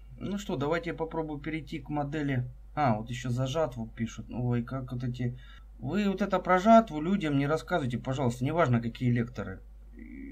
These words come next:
Жатва, она уже идёт ты-, тысячу лет. Сто сорок миллиардов погибло в нашей соте сравнительно недавно по меркам соты. Это что, не, з-, не жатва? Весь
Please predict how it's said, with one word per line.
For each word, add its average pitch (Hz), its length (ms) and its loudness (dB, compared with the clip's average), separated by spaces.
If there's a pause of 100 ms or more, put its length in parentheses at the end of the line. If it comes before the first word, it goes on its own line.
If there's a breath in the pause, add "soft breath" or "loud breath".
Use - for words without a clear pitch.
(120)
Жатва, 175 500 4
она 185 200 2
уже 175 280 0
идёт 180 280 -2 (520)
ты-, 156 160 -2
тысячу 185 480 -6
лет. 165 300 -2 (340)
Сто 220 220 2
сорок 196 320 2
миллиардов 147 560 4
погибло 123 460 2
в - 20 2
нашей 123 320 2
соте 180 300 -2
сравнительно 127 500 -2
недавно 117 400 0
по 104 120 -8
меркам 113 400 -2
соты. - 320 -8 (340)
Это 127 180 2
что, 143 140 0
не, 156 140 2
з-, 156 140 -6
не 175 120 2
жатва? 185 500 2 (280 soft breath)
Весь 139 300 2